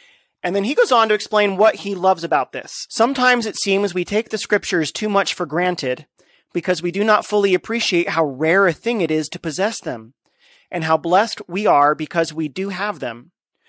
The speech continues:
We seem to have settled so c-, comfortably into our experiences in this world and become so accustomed to hearing the gospel taught among us that it is hard for us to imagine it could have ever been otherwise.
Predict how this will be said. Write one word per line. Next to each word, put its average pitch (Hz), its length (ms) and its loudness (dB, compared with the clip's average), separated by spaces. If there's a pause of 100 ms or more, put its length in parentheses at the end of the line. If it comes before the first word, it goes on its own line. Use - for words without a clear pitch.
(200)
We 165 120 -2
seem 247 240 0
to 240 60 0
have 208 120 4
settled 190 420 2
so 220 280 0
c-, - 200 -12
comfortably 156 760 0 (260)
into 185 280 0
our 170 120 6
experiences 196 720 -2
in 190 80 -2
this 190 200 -4
world 139 320 0
and 165 80 -4
become 170 260 -4
so 180 200 0
accustomed 143 800 -2 (240)
to 165 80 0
hearing 190 320 2
the 165 60 0
gospel 170 400 2
taught 175 260 2
among 165 280 0
us 131 260 -4 (400)
that 175 100 2
it 180 100 0
is 175 120 -4
hard 208 240 4
for 190 100 -2
us 170 100 -2
to 180 80 -2
imagine 185 440 0
it 190 100 -6
could 165 120 -6
have 139 120 0
ever 165 260 -4
been 180 200 -6
otherwise. 123 680 -6